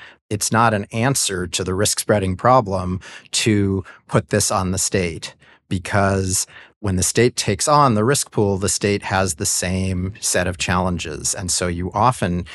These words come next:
end up with the risk that state taxpayers are going to end up subsidizing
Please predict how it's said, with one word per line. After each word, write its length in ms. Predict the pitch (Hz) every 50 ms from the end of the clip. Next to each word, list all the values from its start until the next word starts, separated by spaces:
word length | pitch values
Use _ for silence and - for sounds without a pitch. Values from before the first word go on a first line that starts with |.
| - - - _
end 200 | - 107 110 104
up 160 | 104 98 - -
with 140 | 90 -
the 100 | - 98
risk 540 | 92 117 156 147 98 90 92 - - - - - - -
that 160 | - 95 82 -
state 360 | - - 95 90 90 90 -
taxpayers 680 | - 104 98 92 - - - 104 92 87 85 85 78 -
are 100 | 92 90
going 280 | 101 90 87 85 87
to 180 | 82 - - 85
end 160 | 90 87 82
up 160 | 82 82 -
subsidizing 960 | - - 101 107 113 - - 95 92 87 85 85 82 78 - 87 82 82 85